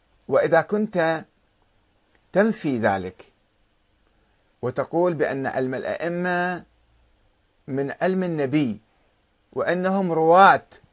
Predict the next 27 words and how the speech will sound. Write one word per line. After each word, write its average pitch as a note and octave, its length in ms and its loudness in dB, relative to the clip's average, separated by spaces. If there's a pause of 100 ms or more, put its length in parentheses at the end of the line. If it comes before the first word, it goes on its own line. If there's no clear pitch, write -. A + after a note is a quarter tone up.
(240)
رووا G#3+ 440 6
الحديث F3 440 0
عن F#3+ 180 0
آبائهم E3 520 2
وأجدادهم، A2+ 680 0 (1120)
أو F#3+ 120 8
أنهم B3 360 2
مجتهدون A3+ 760 -2 (160)
ومفسرون G3+ 720 2
للقرآن، B2 560 -4 (1400)
إذا E3 160 2
تقول F3 220 4
هذا G3 220 4
الكلام، D3+ 500 0 (440)
فما G#3 380 0
هي G3+ 160 -2
الصفة D#3 340 -10
الخاصة D#3+ 640 -8
التي C#3+ 340 -6
يمتازون C3+ 540 -6
بها D#3+ 180 -4
عن B2+ 240 -6
غيرهم؟ A2 460 -4 (320)
ويوجد D3 380 0
مفسرون C3 560 -6
كثيرون A2+ 480 -6
آخرون F#2+ 480 -12